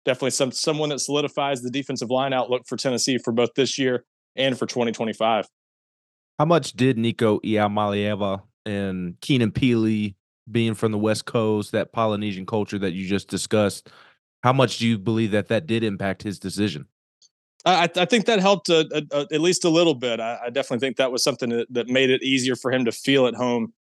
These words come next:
Speaker 1: at Tennessee. You know, I think he, I think he liked the, you know, once he spent some time on campus, I think he liked the coaching staff and, uh, a lot of things about the, the, the place and just the, the program obviously sells itself to a,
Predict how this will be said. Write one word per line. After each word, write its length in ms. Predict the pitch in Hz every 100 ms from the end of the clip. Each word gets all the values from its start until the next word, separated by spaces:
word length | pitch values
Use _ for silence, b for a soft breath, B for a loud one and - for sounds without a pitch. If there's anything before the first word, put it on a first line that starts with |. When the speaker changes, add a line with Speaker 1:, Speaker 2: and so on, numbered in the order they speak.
| _ _ -
Speaker 1:
at 180 | 123
Tennessee. 500 | - 127 117 - 123
You 120 | 120 120
know, 100 | 127
I 60 |
think 200 | 135 180
he, 200 | 180 156
I 40 | 147
think 160 | 202
he 80 | 202
liked 340 | 160 156 151 -
the, 80 |
you 180 | 135 131
know, 80 | 127
once 200 | 143 156
he 80 | 151
spent 260 | - 156 -
some 120 | 127
time 280 | 139 135 135
on 140 | 120
campus, 400 | - 127 - 113
I 60 | 120
think 120 | 113
he 80 | 117
liked 220 | 117 -
the 80 | 110
coaching 380 | 147 139 139
staff 500 | 120 - 123 123 120 -
and, 120 | 104 - b _ -
uh, 260 | 107 107 107 107
a 120 | 117
lot 280 | 131 143 131
of 60 |
things 240 | 147 127 117
about 400 | 107 123 120 113 113
the, 300 | 113 110 104
the, 120 | 110
the 140 | 104 -
place 500 | - 131 120 120 -
and 120 | 110
just 240 | 110 107 -
the, 160 | 107 - B B -
the 60 |
program 580 | 107 - 131 120 123 117
obviously 440 | 117 117 120 - 120
sells 300 | - 123 117
itself 480 | - - 120 117 -
to 220 | 123
a, 40 | 113